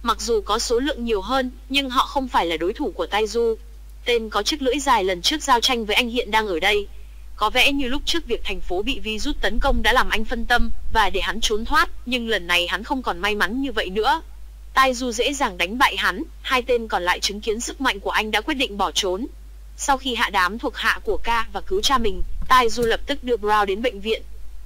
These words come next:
Nhưng anh đã đến muộn một bước, đứa con của anh đã ra đi.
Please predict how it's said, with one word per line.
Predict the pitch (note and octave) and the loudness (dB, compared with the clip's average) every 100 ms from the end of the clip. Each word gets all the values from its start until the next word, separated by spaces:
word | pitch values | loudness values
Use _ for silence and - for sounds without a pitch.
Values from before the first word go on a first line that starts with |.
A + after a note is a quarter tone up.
| - | -6
Nhưng | C4+ C4 | -4 0
anh | B3+ | 0
đã | A#3 | 0
đến | G#3+ G#3+ | 0 0
muộn | C#4 B3+ | 0 0
một | G3 E3+ | -2 -2
bước, | A#3 D#4+ - - | 0 0 0 -2
đứa | A3+ A#3 | 0 4
con | C#4+ C4+ | 4 6
của | B3+ | 6
anh | - A3 A3+ | 6 4 2
đã | A#3+ | 2
ra | C4 | 2
đi. | B3 B3 | 2 0